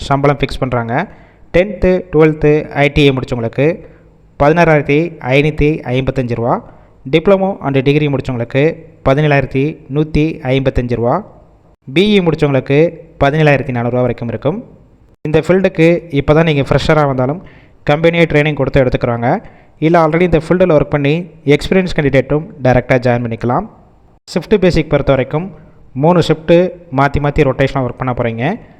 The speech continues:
ஒர்க்கிங் ஹவர்ஸை பொறுத்த வரைக்கும் எயிட் ஹவர்ஸ் டியூட்டி தான். பெனிஃபிட்ஸ் என்னென்ன கிடைக்கும் பார்த்தீங்கன்னா, ஷிஃப்ட் டயத்துல ஃபுட்டு கொடுத்துட்றாங்க. அவுட் ஸ்டேஷன் கேண்டிடேட், அதாவது நீங்க வெளியூர்லேருந்து இங்க வந்து ஸ்டே பண்ணி ஒர்க் பண்ற மாதிரிச்சுன்னா அக்காமடேஷன்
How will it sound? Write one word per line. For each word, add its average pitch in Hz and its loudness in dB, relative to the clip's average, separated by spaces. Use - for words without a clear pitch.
ஒர்க்கிங் 208 2
ஹவர்ஸை 165 2
பொறுத்த 143 2
வரைக்கும் 147 -2
எயிட் 156 2
ஹவர்ஸ் 139 -4
டியூட்டி 123 -2
தான். 165 -4
பெனிஃபிட்ஸ் 160 -2
என்னென்ன 147 2
கிடைக்கும் 135 -4
பார்த்தீங்கன்னா, 123 -4
ஷிஃப்ட் 180 0
டயத்துல 165 2
ஃபுட்டு 156 0
கொடுத்துட்றாங்க. 123 -2
அவுட் 196 2
ஸ்டேஷன் 165 0
கேண்டிடேட், 123 -2
அதாவது 135 4
நீங்க 143 0
வெளியூர்லேருந்து 139 2
இங்க 131 -2
வந்து 139 2
ஸ்டே - 0
பண்ணி 139 -4
ஒர்க் 117 -6
பண்ற 127 -4
மாதிரிச்சுன்னா 117 -8
அக்காமடேஷன் 190 -2